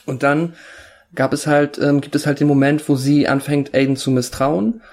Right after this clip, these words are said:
und, ähm, dann auch tatsächlich aufdeckt, dass er sie wohl mal angelogen hat, weil er ihr näher kommen wollte, weil halt sein eigentliches Interesse ist ja diese Reisegeschichte und er interessiert sich auch so sehr für sie, weil, ähm, das natürlich auch eine tolle Geschichte ist jetzt von Sarah und ihrer eineigigen Schwilling-,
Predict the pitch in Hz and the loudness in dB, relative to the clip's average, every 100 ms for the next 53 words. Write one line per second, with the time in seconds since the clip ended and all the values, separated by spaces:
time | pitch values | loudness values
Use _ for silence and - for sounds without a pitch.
0 | - - - _ _ - 151 147 147 143 | -20 -20 -20 _ _ 0 2 4 2 0
1 | 139 - 135 131 139 143 - 123 147 - | -2 -2 0 2 2 0 -2 -2 -2 -2
2 | 185 - 127 - - 196 - 147 - 127 | -6 0 -2 -2 -6 -6 -4 -4 -4 -2
3 | 131 127 123 - 127 123 120 120 139 - | -2 0 0 0 0 2 2 2 -2 -4
4 | - 131 123 127 127 156 170 175 156 160 | -2 0 0 0 0 0 0 -2 0 -2
5 | 165 139 131 131 131 123 127 143 151 151 | 0 0 0 0 0 0 0 0 -2 -4
6 | 135 - - 156 - 147 139 139 147 147 | -4 -4 -2 -2 0 -2 0 0 0 -2
7 | - - - 120 143 170 170 - 190 - | -18 -20 -6 0 0 0 -2 -4 -6 0
8 | 202 - 151 143 135 139 127 - - - | 0 0 -2 0 0 0 0 -6 -14 -12
9 | - 127 156 156 139 139 147 139 135 131 | -10 -4 -4 -2 -2 0 0 0 -2 -2
10 | 127 165 185 143 139 139 - - - - | 0 0 2 2 0 -2 -8 -20 -20 -20
11 | - - 135 135 127 147 143 143 135 135 | -16 -2 2 2 2 -2 0 0 0 -2
12 | 139 147 147 - 170 - 113 - 110 - | 0 0 0 0 -4 -2 -4 -4 -10 -8
13 | 90 - 143 151 147 127 - 127 - 131 | -8 -2 2 2 2 0 -2 -2 -2 0
14 | 131 127 127 123 127 - - - 160 170 | 0 0 0 0 -2 -4 -8 -2 -2 -2